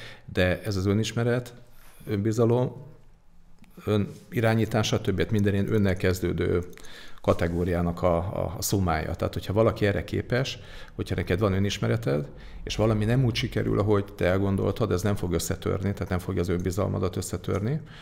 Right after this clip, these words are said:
akkor megtanultál valamit, tehát úgy, oké, ebben most tanultam, máshogy fogom csinálni. És akkor itt jön már a kreativitás, meg nagyon sok minden nyilván.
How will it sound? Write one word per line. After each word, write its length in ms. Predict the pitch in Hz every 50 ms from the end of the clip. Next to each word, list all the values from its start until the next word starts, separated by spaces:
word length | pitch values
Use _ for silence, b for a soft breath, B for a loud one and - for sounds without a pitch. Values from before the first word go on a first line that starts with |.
| B B B
akkor 220 | - - - -
megtanultál 680 | 98 113 117 - - 98 92 98 92 90 - 87 87 85
valamit, 400 | 87 90 92 92 90 107 127 135
tehát 180 | - 90 -
úgy, 140 | 98 92 87 -
oké, 220 | 95 98 - -
ebben 180 | 87 85 87 90
most 200 | 90 82 85 -
tanultam, 680 | - 95 92 98 104 101 - - 139 147 160 151 151 -
máshogy 300 | - 82 92 - - 107
fogom 280 | - - 98 95 - 90
csinálni. 400 | - - 95 82 95 95 98 101
És 120 | 107 107
akkor 140 | - - 110
itt 60 | 104
jön 120 | - 123 110
már 140 | 104 95 87
a 60 | 87
kreativitás, 720 | - - 104 90 82 - 90 85 90 82 - 87 82 -
meg 100 | - 85
nagyon 160 | 85 85 85
sok 220 | 80 - 82 - -
minden 260 | 101 90 82 82 82 B B B B B B B -
nyilván. 320 | - 80 69 67 67 82